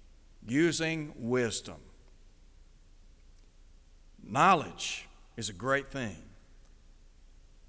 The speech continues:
But if you don't have wisdom, you're not gonna use the knowledge you have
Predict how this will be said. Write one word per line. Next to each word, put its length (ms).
But 120
if 140
you 100
don't 200
have 380
wisdom, 680
you're 160
not 240
gonna 140
use 420
the 120
knowledge 440
you 80
have 480